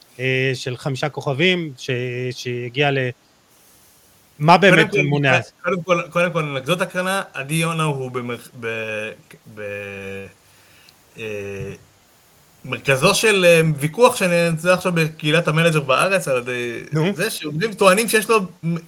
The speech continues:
Speaker 2: פוטנציאל גבוה מדי, אה, לאור היכולת שלו. אגב, זה באמת, אה, ויכוח שראיתי בכמה, עם כמה אנשים.
Speaker 1: מי, מי, מי
Speaker 2: ו-
Speaker 1: החוקר שאחראי על זה? נדבר איתו.
Speaker 2: אני לא יודע. אני לא יודע, אני לא מכיר את החוקר של ביתר. אני הייתי חוקר של מכבי חיפה איזה חצי שנה.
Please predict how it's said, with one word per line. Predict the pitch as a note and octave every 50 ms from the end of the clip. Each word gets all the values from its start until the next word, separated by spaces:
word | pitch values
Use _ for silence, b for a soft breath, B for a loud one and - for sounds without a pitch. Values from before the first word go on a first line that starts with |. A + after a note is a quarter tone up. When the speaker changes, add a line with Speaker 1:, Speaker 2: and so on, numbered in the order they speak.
| _
Speaker 2:
פוטנציאל | - D#3+ D#3 D#3 D#3 - D#3+ F3+
גבוה | E3+ D#3 C#3 B2 D3 D#3+ D#3+
מדי, | D#3+ D#3 D#3 D3+ D#3 D#3 D#3 D#3 D#3 D#3 D#3 B B B B B B B B B - -
אה, | B2 B2+ B2+ B2 A#2+ A#2+ B2 B2 B2 B2 B2 A#2+
לאור | C#3+ C#3 C3 C3 C#3 C#3 C3+
היכולת | B2 A2 - D3 D#3 F3 G3+ G3
שלו. | - G#3 G#3+ A3 A#3 B3 A#3+ -
אגב, | - D#3 E3+ G3 G#3+ F#3+
זה | D#3+ E3 C3+
באמת, | B2 B2 B2+ C3 C3 - -
אה, | C3+ A#2+ A#2+ A#2 A#2 B2 B2+
ויכוח | B2 - D#3 D3+ D3
שראיתי | - C#3 B2 A#2+ C3+ C#3+ C#3+ C#3
בכמה, | B2 A2+ - B2+ B2+ B2+ B2+ B2 A#2+ A#2+
עם | A2+ - A#2+ A#2+
כמה | A#2 - A#2+ A#2+ A2+ A2
אנשים. | G#2+ G#2+ G2+ - - F3 A#3 C#4 D4+ D4+ - B B B B B
Speaker 1:
מי, | C3 C#3+ E3+ F#3+ -
מי, | C3 D3 D#3 F3 E3
מי | D3 E3
Speaker 2:
ו- | F3+
Speaker 1:
החוקר | D#3+ C#3 E3 D#3+ - F3 E3
שאחראי | D3+ - D#3+ C3+ - - E3+ F3+ F3+
על | E3 D3+
זה? | B2 B2+ A#2+ A2 - _ -
נדבר | B2 A2+ A2 B2+ D3 D#3
איתו. | D3+ B2+ B2+
Speaker 2:
אני | C#3 D3 D3
לא | D#3+ F3+
יודע. | F#3 F3 D#3+ E3+ D#3 C3+ - - - _ _ _ _ _ _ _ -
אני | - - C3+
לא | C#3+ D#3+
יודע, | E3 D3+ D3+ E3 F#3 G3
אני | F3+ D#3+
לא | E3
מכיר | E3+ E3 D#3+ D#3+
את | D3+
החוקר | B2+ B2+ C3 C3+
של | C3 C#3
ביתר. | B2 A2+ - - C3+ D#3+ G#3 - - -
אני | C#3+ D#3 F#3
הייתי | F3+ F3 E3
חוקר | D#3 D3 D3 D3
של | D3 D#3
מכבי | C#3+ B2+ B2 - C3 B2+ A#2
חיפה | - C#3 D3+ D#3 D#3 F3+ F3
איזה | E3+ E3+ E3 E3+ E3+ E3
חצי | - D#3+ - F3+
שנה. | D#3+ F3 F3 F#3+ G3+ A3 A3+